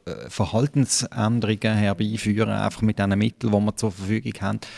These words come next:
es wirklich ins Schaufenster zu stellen und so ein bisschen in eine öffentliche Diskussion bringen und so ein bisschen den Wert, äh, von dieser Branche, äh,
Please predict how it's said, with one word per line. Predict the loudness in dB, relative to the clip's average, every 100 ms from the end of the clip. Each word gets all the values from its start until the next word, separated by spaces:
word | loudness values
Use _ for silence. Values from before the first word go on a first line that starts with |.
| -18
es | -14 -2
wirklich | 2 2
ins | 2 0
Schaufenster | -2 -4 -2 -2 -2 -6 -4
zu |
stellen | -6 -6 -6 -8
und | -2 0 0
so | -2
ein | -2
bisschen | 0 0
in | 2
eine | 2
öffentliche | 2 0 -4 -4
Diskussion | -4 -4 -4 -4 -2 -2
bringen | 0 0 0
und | -2 -2
so | -6
ein | -4
bisschen | -4 -4 -8 -16 -18 -4
den | -2 2
Wert, | 2 2 -2 -4 -8
äh, | -4 -2 -2 -4
von | -4
dieser | -4 -4
Branche, | -6 -6 -4 -4 -4
äh, | -2 -4 -6 -10 -12 -14 -14